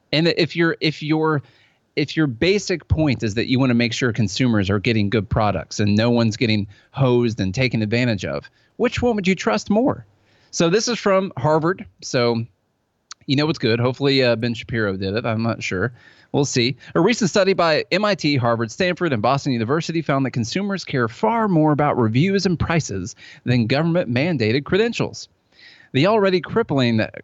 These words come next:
credentialization of the workforce via burdensome and unnecessary occupational licensing laws is hitting workers particularly hard during the coronavirus pandemic. Oops, we talked about coronavirus.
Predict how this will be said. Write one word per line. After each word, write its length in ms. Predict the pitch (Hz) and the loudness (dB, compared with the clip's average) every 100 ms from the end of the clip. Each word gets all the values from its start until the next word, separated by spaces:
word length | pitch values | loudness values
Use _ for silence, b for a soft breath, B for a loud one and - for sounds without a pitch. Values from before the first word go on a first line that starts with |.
| _ | _
credentialization 1080 | - 113 127 185 139 131 123 170 - 101 73 | -2 0 0 0 0 0 0 -2 -2 -8 -10
of 100 | 92 | -4
the 100 | 113 | -2
workforce 680 | 117 208 - - 98 90 - - | 0 0 -4 -4 -2 -2 -6 -4
via 240 | 120 113 | 0 2
burdensome 560 | 98 113 160 160 165 139 | 2 0 0 0 0 2
and 80 | 139 | 2
unnecessary 640 | 143 139 139 - 135 127 | 2 0 -2 -2 0 2
occupational 640 | 123 139 131 131 - 104 | 0 -2 -2 -2 -2 -4
licensing 560 | 107 170 196 131 110 92 | 0 0 0 -2 -2 -4
laws 400 | 82 85 143 - B B B | -2 -2 -4 -6 B B B
is 140 | 131 110 | -4 0
hitting 320 | 165 208 185 | 0 0 0
workers 400 | 131 131 147 131 | 0 0 -2 -2
particularly 600 | 127 110 196 220 208 202 | -4 -2 -2 0 0 0
hard 500 | 131 104 92 123 - - 101 | 2 0 0 -2 -6 -12 -2
during 300 | 107 110 127 | 0 2 0
the 60 | |
coronavirus 680 | 139 127 98 117 95 101 117 | 0 0 2 2 2 0 0
pandemic. 640 | 139 151 196 220 - - _ - | 0 2 2 0 -2 -10 _ -4
Oops, 320 | 135 - - | -4 -4 -10
we 120 | - - | -12 -4
talked 200 | 107 - | -4 -2
about 200 | 107 - | -4 -2
coronavirus. 560 | 123 104 87 64 - | -2 0 0 -2 -8